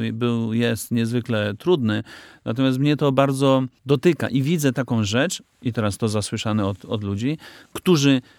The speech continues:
dzielą się tym, jak popełniali błędy, mówiąc, że jeżeli dogadzali dzieciom, nie? Choćby w podstawowej rzeczy takiej, że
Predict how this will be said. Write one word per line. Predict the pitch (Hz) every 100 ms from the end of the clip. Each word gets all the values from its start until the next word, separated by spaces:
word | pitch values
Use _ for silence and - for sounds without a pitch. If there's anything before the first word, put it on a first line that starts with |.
| -
dzielą | 110 123 170 196
się | 170 156 139
tym, | - 160 147
jak | 139 123
popełniali | - 147 147 147 143 143 127
błędy, | 123 135 113 95 - - - _ _ _ _ _ _ -
mówiąc, | 143 151 117 92 90 -
że | 120 104 110 87 - _ _ -
jeżeli | 117 127 139 175 170
dogadzali | 131 147 139 139 127 131 135 127
dzieciom, | 113 107 - 76 - - _
nie? | 113 143 160 _ _ _
Choćby | - 247 - 214 185
w | -
podstawowej | 165 - 170 202 151
rzeczy | 113 131 139 139
takiej, | 117 117 131
że | 117 123